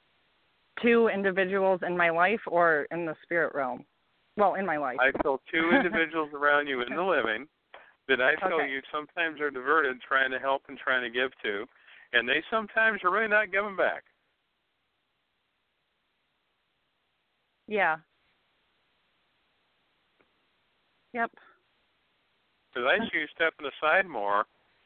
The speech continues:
Speaker 2: and not feeling that you have to be there for them to the degree that you were. And I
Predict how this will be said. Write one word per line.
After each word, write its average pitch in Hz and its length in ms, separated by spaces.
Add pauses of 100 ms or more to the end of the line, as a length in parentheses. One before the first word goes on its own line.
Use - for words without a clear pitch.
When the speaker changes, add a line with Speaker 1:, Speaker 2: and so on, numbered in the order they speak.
(220)
Speaker 2:
and 131 120
not 147 180 (100)
feeling 156 240
that 131 200
you 123 100
have 139 280
to - 100
be 127 140
there 127 280
for 120 100
them 120 240
to 120 140
the 107 60
degree 110 320
that 113 180
you 104 100
were. 113 400 (580)
And 120 120
I 127 100